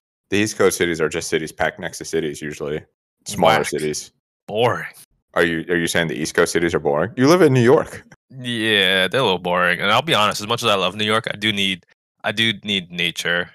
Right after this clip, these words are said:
Speaker 2: I do need, like, my, my touch of nature. I think that's one thing
Speaker 1: <clears throat>
Speaker 2: my Portland trip, uh, made me realize that, like, I should make more an effort to be more,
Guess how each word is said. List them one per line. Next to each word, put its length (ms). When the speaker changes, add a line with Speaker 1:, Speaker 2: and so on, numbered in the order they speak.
Speaker 2:
I 40
do 120
need, 240
like, 200
my, 400
my 120
touch 220
of 60
nature. 340
I 60
think 120
that's 120
one 160
thing 140
Speaker 1:
<clears throat> 60
Speaker 2:
my 40
Portland 360
trip, 220
uh, 540
made 120
me 80
realize 400
that, 100
like, 400
I 120
should 720
make 240
more 220
an 100
effort 480
to 100
be 200
more, 600